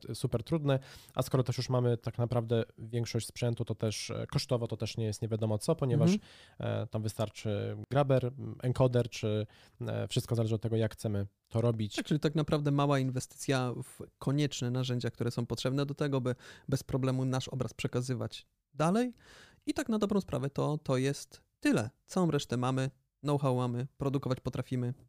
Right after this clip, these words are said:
Speaker 2: czyli albo robimy to sami, albo robimy to dla kogoś.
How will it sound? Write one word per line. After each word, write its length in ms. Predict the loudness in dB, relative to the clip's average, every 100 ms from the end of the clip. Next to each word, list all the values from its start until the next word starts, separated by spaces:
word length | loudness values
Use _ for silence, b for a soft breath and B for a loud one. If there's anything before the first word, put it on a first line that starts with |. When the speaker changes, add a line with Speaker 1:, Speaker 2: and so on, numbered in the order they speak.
| _
Speaker 2:
czyli 220 | -2 0
albo 220 | 0 2
robimy 260 | 2 2 0
to 100 | -2
sami, 320 | -4 -2 -4 -2
albo 180 | 0 2
robimy 240 | 2 -2
to 80 | -4
dla 140 | -6
kogoś. 360 | -6 -8 -12